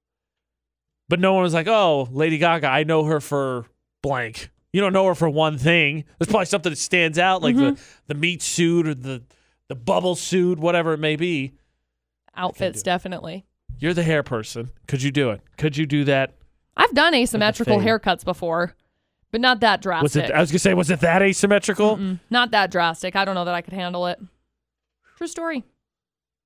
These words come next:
Speaker 1: What was your asymmetrical haircut? I feel like now I, I, I have to ask if people aren't left wanting to know.
Speaker 2: It was just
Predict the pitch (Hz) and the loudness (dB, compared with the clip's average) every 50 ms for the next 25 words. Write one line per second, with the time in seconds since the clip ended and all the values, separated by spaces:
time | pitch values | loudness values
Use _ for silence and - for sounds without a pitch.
0 | _ _ _ _ _ _ _ - 135 139 147 151 135 127 151 151 131 123 123 - | _ _ _ _ _ _ _ -6 -4 0 0 0 0 0 0 2 2 0 0 -2
1 | - 131 131 123 - - 131 127 147 147 127 - 104 104 110 - 143 135 131 127 | -4 -4 -4 -4 -4 -2 0 0 0 0 -2 -6 -8 -10 -4 0 0 0 0 2
2 | 131 135 135 135 135 131 135 143 160 165 156 156 160 165 185 196 196 - - 180 | 0 2 2 2 2 2 2 0 0 2 2 2 4 6 6 4 4 4 4 4
3 | 170 170 165 - - - 139 - - - 170 156 151 151 151 156 151 151 147 147 | 4 4 2 0 -2 -8 -8 -6 -4 -4 -2 0 2 0 0 2 2 0 0 0
4 | - - 135 139 135 139 143 143 143 147 143 131 113 104 104 110 - _ _ _ | -2 -4 -4 -2 0 0 0 -2 -2 -4 -4 -4 -4 -6 -8 -10 -10 _ _ _
5 | - 269 262 262 269 277 - - | -18 -18 -16 -16 -16 -18 -18 -20